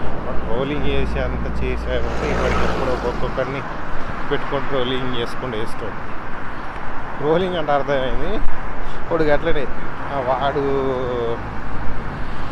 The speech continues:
బెట్టింగ్ యాప్స్ ప్రమోషన్ చేస్తున్నాడు, వీడు బెట్టింగ్ యాప్స్ ప్రమోషన్ చేస్తున్నాడు అనుకుంటే ఒకరిని టార్గెట్ చేసి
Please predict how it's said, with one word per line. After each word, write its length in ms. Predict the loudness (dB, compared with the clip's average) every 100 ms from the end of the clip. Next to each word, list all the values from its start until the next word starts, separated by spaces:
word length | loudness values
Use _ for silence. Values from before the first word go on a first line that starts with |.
| -4 -4
బెట్టింగ్ 340 | 0 2 2
యాప్స్ 300 | 0 -4 -6
ప్రమోషన్ 440 | -6 -6 -6 -6
చేస్తున్నాడు, 380 | -8 -8 -8 -6
వీడు 160 | -6 -6
బెట్టింగ్ 380 | -6 -6 -4 -2
యాప్స్ 280 | -2 -2
ప్రమోషన్ 380 | -4 -6 -6 -4
చేస్తున్నాడు 420 | -4 -4 -6 -6
అనుకుంటే 260 | -6 -4 -4
ఒకరిని 200 | -4 -4 -4
టార్గెట్ 380 | -4 -2 -4 -4
చేసి 400 | -6 -6 -6